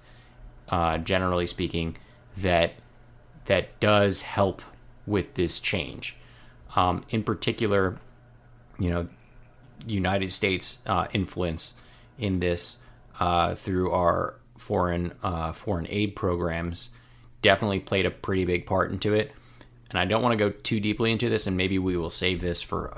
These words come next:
a different episode if you guys are interested, but there is, uh, a nineteen ninety-one Foreign Appropriations Act, uh, which was kicked off in nineteen ninety by George Bush, where effectively George Bush went to Congress to cut off aid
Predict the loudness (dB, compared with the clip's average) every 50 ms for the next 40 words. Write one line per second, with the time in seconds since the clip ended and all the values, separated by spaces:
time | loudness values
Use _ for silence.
0 | -4 -4 -4 -2 -2 -2 0 0 0 -2 -2 -4 -6 -6 -4 -4 -4 -6 -6 -8
1 | -8 -8 -8 -6 -6 -4 -4 -4 -4 -4 -4 -4 -6 -6 -6 -4 -6 -4 -2 -4
2 | -4 -2 -2 -2 -2 -2 0 0 0 0 0 0 -2 -4 -6 -10 -12 -14 -16 -18
3 | -18 -20 -20 -20 -8 -4 -2 0 0 0 0 -2 -2 -2 -2 -2 0 -2 -2 -2
4 | -4 -6 -8 -14 -20 -18 -8 -4 -2 0 0 0 0 0 0 0 0 0 0 0
5 | 0 0 0 -2 -2 -2 -2 -2 0 -2 -2 -2 -2 -2 -2 -2 -2 -2 0 0
6 | 0 0 -2 -2 -2 -2 -2 -2 -2 -4 -6 -10 -20 -20 -20 -20 -20 -20 -20 -16
7 | -8 -4 -2 0 0 0 -2 -4 -4 -6 -6 -4 -4 -4 -2 2 4 4 4 4
8 | 2 0 -2 -2 -2 -2 -2 -4 -4 -2 -2 -2 -2 -2 -2 -2 -4 -2 -2 -2
9 | -4 -4 -4 -6 -4 0 2 2 2 2 0 -2 -6 -10 -14 -20 -20 -20 -20 -10
10 | -4 -2 2 4 6 6 6 4 2 0 -6 -20 -20 -20 -20 -20 -2 6 8 8
11 | 8 8 4 2 2 2 2 4 4 4 4 4 2 2 0 0 0 0 -2 -2
12 | -2 -4 -4 -2 -2 0 0 0 0 -2 -2 -4 -6 -4 0 2 4 6 6 4
13 | 4 2 -2 0 2 2 2 0 0 -4